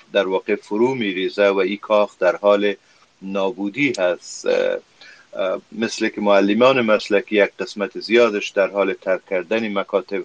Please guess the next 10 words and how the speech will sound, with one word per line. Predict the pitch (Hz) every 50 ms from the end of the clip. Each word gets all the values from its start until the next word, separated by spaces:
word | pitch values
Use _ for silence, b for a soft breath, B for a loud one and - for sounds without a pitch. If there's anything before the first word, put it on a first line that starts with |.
| -
هست، | 98 95 95 92 - - b b b b b b b b b _ - 87 -
در | - 98
این | 104 107 107 104 104
حال | 101 101 104 107 107 104 104 98 - b b b b b _ -
استخدامات | 107 101 - - 104 92 - - 104 98 98 104 113 123 127 - -
جدید، | 104 92 - 104 98 92 95 107 107 107 101 - - - _ -
اه، | 95 98 92
متاسفانه | 90 95 98 - - 101 101 - - - _ - 98 98 101 101
بر | 92 95 95 92
اساس | 92 87 - - 101 101 95 - -